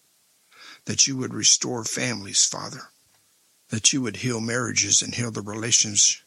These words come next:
between children and parents, between husbands and wives,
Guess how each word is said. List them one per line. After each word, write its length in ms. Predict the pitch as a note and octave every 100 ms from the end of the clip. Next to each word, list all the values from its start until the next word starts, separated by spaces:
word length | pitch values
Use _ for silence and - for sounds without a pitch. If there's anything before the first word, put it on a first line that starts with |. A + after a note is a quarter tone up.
| _
between 600 | - G#2+ - B2 A2+ G2+ - - - - - -
children 460 | - A#2+ B2 A#2 A2
and 160 | G2+
parents, 640 | - A2 G#2 - - - -
between 400 | A#2+ - A#2 G#2+
husbands 440 | G#2 A#2 - G#2
and 200 | G#2 G#2
wives, 600 | G2+ A2 G2+ G2+ - -